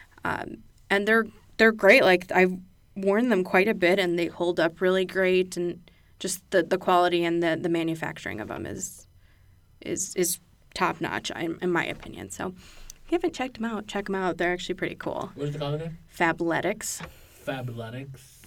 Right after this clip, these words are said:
Speaker 1: Yeah, it's Kate Hudson's company
Speaker 2: Okay.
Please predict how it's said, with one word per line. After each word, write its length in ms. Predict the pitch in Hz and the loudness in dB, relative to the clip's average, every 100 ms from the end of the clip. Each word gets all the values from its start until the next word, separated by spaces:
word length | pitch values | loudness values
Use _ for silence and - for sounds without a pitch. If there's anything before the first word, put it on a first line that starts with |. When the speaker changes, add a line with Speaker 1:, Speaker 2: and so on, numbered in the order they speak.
| - | -10
Speaker 1:
Yeah, 140 | 240 190 | -4 -4
it's 140 | - | -4
Kate 220 | - 196 | -4 -2
Hudson's 720 | 196 185 - 175 175 - - - _ _ - - - | -2 -4 -4 -4 -6 -10 -12 -16 _ _ -20 -20 -8
company 480 | 247 240 - - - - | -6 -4 -6 -10 -16 -20
Speaker 2:
Okay. 360 | 127 - 107 | -18 -16 -16